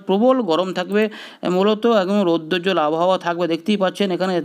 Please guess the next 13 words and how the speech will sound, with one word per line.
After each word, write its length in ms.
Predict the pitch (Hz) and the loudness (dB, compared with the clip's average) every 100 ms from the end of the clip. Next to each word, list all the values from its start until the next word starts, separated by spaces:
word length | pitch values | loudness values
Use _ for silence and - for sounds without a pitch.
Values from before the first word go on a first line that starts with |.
| - | -2
সেরকমই 340 | 160 175 180 | -2 0 0
দেখো 200 | 165 180 | 0 -2
যে 80 | 175 | -4
এই 60 | |
সরবনগর, 540 | 156 151 151 156 156 160 | -2 0 2 2 2 0
সমস্ত 340 | 156 156 156 | 0 -2 -2
জায়গাতে, 380 | 147 143 151 175 | -2 -2 -2 -2
বাদুড়িয়া, 540 | 151 139 147 165 190 185 - - - - | 0 2 2 2 0 -4 -16 -20 -20 -10
বড়শিরহাট, 720 | 139 147 156 170 185 151 185 185 | -2 -2 -2 -2 -2 2 0 -2
সব 440 | - 180 214 202 | -4 2 2 2
জায়গাতে 400 | 156 151 185 196 | -2 0 0 -4
কিন্তু 280 | 185 180 175 | -4 -2 2
আজ 160 | 202 | 0